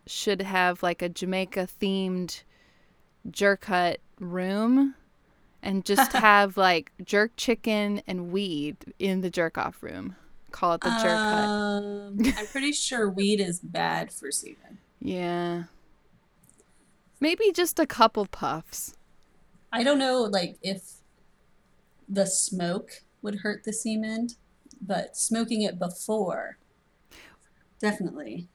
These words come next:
Speaker 2: is not good for your semen.
Speaker 1: Yeah, any kind of smoking before, but maybe just, just the day of. <laughs>
Speaker 2: Maybe, I don't know.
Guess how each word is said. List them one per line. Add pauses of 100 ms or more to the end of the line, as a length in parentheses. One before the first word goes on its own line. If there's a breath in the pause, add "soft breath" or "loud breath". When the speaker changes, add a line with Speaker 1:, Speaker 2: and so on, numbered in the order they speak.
Speaker 2:
is
not
good
for
your
semen. (640)
Speaker 1:
Yeah,
any
kind
of
smoking
before,
but
maybe
just, (220)
just
the
day
of. (300)
<laughs>
Speaker 2:
Maybe,
I
don't
know.